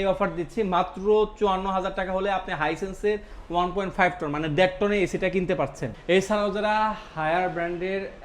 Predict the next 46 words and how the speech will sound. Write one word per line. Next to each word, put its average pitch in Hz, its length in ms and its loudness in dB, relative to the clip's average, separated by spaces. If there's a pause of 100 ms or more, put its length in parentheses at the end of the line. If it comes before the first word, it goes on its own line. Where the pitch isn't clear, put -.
(220)
দেড় 180 180 2
টন 190 180 -2
এসি 170 160 -8
চাচ্ছেন, 120 320 -10 (140)
মানে 139 140 -4 (540)
ওয়ান 160 180 -4
পয়েন্ট 175 260 -4
সিক্স 190 260 -2
টন 139 200 -6
আপডেট 139 240 -4 (100)
মডেলটা 147 380 -2
যাদের 147 240 -2
বাসায় 151 240 -4
একশো 156 220 -10
সত্তর 151 380 -8
থেকে 156 180 0 (420)
দুইশো 156 200 -2 (100)
স্কয়ার 156 260 -4
ফিটের 147 240 -6
মতো, 143 140 -6 (100)
তাদের 156 180 -2 (120)
কিন্তু 165 200 0 (440)
এই 160 100 4
ওয়ান 170 180 -2
পয়েন্ট 170 220 -6
সিক্স 156 200 -6
টনটা 175 300 -4
কভারেজ 156 400 2
হয়ে 143 160 0
যাবে। 123 140 -4 (120)
দেখতে 143 180 -4
পাচ্ছেন 156 260 -6
খুবই 170 300 0
সুন্দর 170 280 -4
একটি 156 220 -6
লুক। 170 120 -2 (420)
এটা, 165 140 4
উম, 170 360 -2
পূর্বে 185 220 0 (100)
এমআরপি 190 320 0 (120)
ছিল 196 120 2 (180)
চুয়াত্তর 185 460 2
হাজার 190 260 0
নয়শো 190 320 -2
নব্বই 185 280 0
টাকা, 123 160 -4